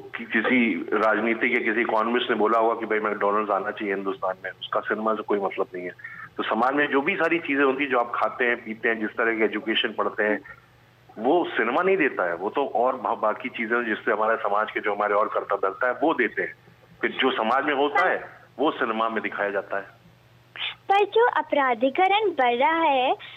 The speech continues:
Speaker 2: क्या सिनेमा की उसमें कोई हाथ नहीं है? जिस तरह हिंसा दिखाई जाती है और लोगों को उत्तेजित किया जाता है, इसी प्रकार, अ, अपराध जो बढ़ते हैं, क्या सिनेमा उसके लिए जिम्मेदार नहीं है?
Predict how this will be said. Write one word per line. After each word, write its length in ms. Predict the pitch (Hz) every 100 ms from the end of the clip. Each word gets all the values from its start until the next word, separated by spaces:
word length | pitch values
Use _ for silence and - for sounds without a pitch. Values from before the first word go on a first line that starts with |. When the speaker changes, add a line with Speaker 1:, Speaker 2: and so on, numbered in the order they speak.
| - -
Speaker 2:
क्या 260 | 415 453
सिनेमा 480 | 453 370 285 269 320
की 220 | 370 392
उसमें 300 | 415 415 427
कोई 160 | 415 440
हाथ 280 | 440 262 233 -
नहीं 280 | 359 381 370
है? 120 | 370 370 - -
जिस 180 | 285 330
तरह 280 | 311 403 466
हिंसा 340 | 359 269 262 339
दिखाई 380 | 370 359 359
जाती 420 | 320 349 330 339 349
है 120 | 392
और 100 | 403
लोगों 360 | 311 285 302
को 220 | 330 415 339
उत्तेजित 460 | - 277 254 302 -
किया 200 | 330 339
जाता 360 | 311 311 302 294
है, 260 | 302 302 302 - - -
इसी 220 | 311 381
प्रकार, 500 | 403 403 403 403 415
अ, 240 | - 277 -
अपराध 460 | 277 285 277 302 302
जो 120 | 403
बढ़ते 320 | 392 330 302 330
हैं, 180 | 370
क्या 160 | 381 427
सिनेमा 440 | 427 302 254 277
उसके 220 | 339 - 370
लिए 140 | 392
जिम्मेदार 520 | 311 277 240 233 240
नहीं 360 | 277 320 359 349
है? 140 | 370